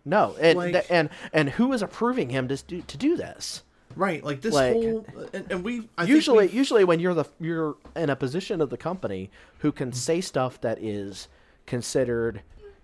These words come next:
Speaker 1: you know, could be considered, you know, secretive. You know,
Speaker 2: Mm-hmm.
Speaker 1: when you have access to information that
Speaker 2: Right.
Speaker 1: is, you know, obviously not ready for public consumption yet.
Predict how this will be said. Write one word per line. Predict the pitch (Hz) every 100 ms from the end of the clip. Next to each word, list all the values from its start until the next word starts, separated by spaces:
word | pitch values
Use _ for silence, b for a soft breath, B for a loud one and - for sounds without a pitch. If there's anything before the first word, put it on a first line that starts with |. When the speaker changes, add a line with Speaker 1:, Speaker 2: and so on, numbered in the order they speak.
| -
Speaker 1:
you | 131
know, | 120 107 101 -
could | - 190
be | 180 165
considered, | 131 - 127 110 101 104
you | 113
know, | 107 98 90 - _ _
secretive. | - - 214 113 - 92 113 - _ _ -
You | 127 117
know, | 107
Speaker 2:
Mm-hmm. | 110
Speaker 1:
when | 123
you | 139
have | 165 165
access | 151 165 - 165
to | - 147
information | 135 143 110 98 98 85 123 b b b b _
that | 123 120
Speaker 2:
Right. | 117
Speaker 1:
is, | 117 110 - _
you | 135 120
know, | 110
obviously | 101 120 131 143 123
not | 113 107 110
ready | 117 113
for | 117 117
public | - 117 117
consumption | - 104 160 170 98
yet. | 82 82